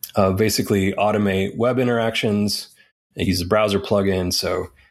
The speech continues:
when you click something with Selenium, your, the web page sees it as if the user were seeing it.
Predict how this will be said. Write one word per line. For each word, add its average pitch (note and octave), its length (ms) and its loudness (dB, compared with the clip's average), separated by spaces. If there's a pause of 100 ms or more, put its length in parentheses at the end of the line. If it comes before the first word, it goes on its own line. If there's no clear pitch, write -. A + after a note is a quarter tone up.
(500)
when G2+ 240 2
you F#2+ 500 2 (840)
click B2 320 0
something G2 600 0
with G2+ 640 -2 (640)
Selenium, F#2+ 840 0 (380)
your, G#2+ 480 2
the G#2+ 100 2
web G#2+ 200 2
page F#2+ 260 0
sees F#2+ 240 -2
it G2 80 0
as F#2 180 -2
if F#2 140 -4
the F#2 80 -2
user F2+ 220 -2
were F#2 80 -6
seeing - 260 -6
it. B3+ 140 -12